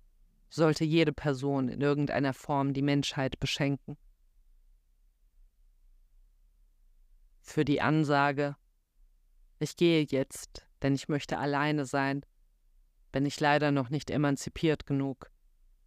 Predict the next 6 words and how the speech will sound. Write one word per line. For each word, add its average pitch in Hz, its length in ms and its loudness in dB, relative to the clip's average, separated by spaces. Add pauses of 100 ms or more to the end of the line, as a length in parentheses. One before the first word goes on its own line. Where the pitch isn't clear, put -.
(360)
weswegen 156 480 0
ich 143 160 -2
meine 143 220 2
Mutter 147 500 0
und - 320 -6
Daniel 147 560 0